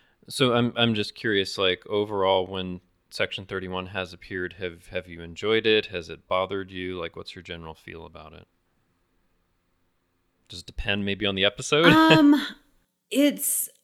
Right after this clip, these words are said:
Speaker 2: I can see where it is. I'm not so naive to think that it's not necessary. Unfortunately, I hate saying that because you don't want it to be necessary, but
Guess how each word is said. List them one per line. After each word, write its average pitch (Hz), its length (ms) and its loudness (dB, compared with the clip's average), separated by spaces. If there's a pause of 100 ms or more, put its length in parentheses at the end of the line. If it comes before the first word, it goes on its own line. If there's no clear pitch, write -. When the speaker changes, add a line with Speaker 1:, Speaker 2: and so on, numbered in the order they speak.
(1500)
Speaker 2:
I 269 200 6
can 269 280 8
see 285 600 6
where 233 580 4
it 254 100 4
is. 254 300 4
I'm 214 220 4
not 233 420 0
so 226 360 0
naive 196 800 2
to 170 440 -2 (160)
think 190 420 0
that 170 160 -2
it's 156 260 -2
not 165 260 -2
necessary. 247 880 0
Unfortunately, 208 880 -2
I 185 100 -2
hate 190 280 -4
saying 202 320 -2
that 214 220 -2
because 185 380 -6
you 180 120 -4
don't 165 380 -4
want 220 220 0
it - 140 -4
to 233 80 -6
be 220 180 -2
necessary, 226 1000 -2
but 170 440 -2